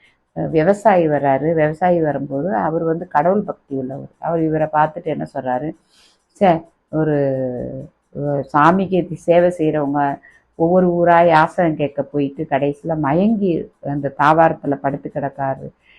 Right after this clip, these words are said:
இவருக்கு நம்ம சேவை செய்வோமேன்னு" சொல்லிட்டு இவர் போய் அந்த பாவத்தை அமுக்கி விட்டுட்டு இருக்காரு.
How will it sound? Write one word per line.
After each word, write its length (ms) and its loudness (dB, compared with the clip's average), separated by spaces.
இவருக்கு 320 -2
நம்ம 240 0
சேவை 440 2
செய்வோமேன்னு" 480 -4
சொல்லிட்டு 320 -8
இவர் 260 -2
போய் 180 -2
அந்த 180 -6
பாவத்தை 520 -4
அமுக்கி 340 -8
விட்டுட்டு 340 -12
இருக்காரு. 280 -12